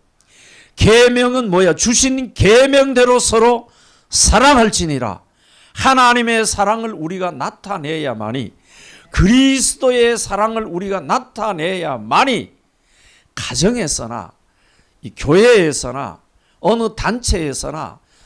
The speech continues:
사회에서나 국가에서나 예수님이 말씀하셨듯이 "너희는 세상의 빛이다." 산 위에 있는 동네가 숨기지 못할 것이요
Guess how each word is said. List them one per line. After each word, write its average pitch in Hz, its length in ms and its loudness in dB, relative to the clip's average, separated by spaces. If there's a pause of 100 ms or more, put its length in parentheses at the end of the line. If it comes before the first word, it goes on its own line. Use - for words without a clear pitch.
사회에서나 175 1120 0 (320)
국가에서나 196 1000 0 (340)
예수님이 247 640 0
말씀하셨듯이 151 1080 -8 (360)
"너희는 262 680 2
세상의 214 760 -2
빛이다." 240 580 -6 (1160)
산 233 320 0
위에 262 260 2
있는 226 280 -4
동네가 202 460 -2
숨기지 262 540 -8
못할 165 380 -6
것이요 127 460 -10